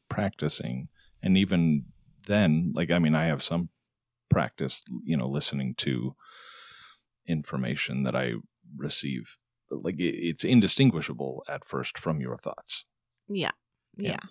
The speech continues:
Speaker 2: Yeah, if you're learning it, just keep trying. All right. Well, I think we said it all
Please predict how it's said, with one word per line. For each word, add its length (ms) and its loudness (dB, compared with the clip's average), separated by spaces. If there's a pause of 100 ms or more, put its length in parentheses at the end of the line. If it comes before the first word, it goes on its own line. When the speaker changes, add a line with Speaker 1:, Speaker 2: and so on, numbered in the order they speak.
(240)
Speaker 2:
Yeah, 280 -4
if 160 -12
you're 120 -8
learning 460 -2
it, 220 2 (240)
just 340 -4
keep 220 -10
trying. 380 -6 (1000)
All 140 4 (100)
right. 340 8
Well, 240 6
I 200 8
think 400 0
we 160 6
said 400 10
it 160 6
all 600 12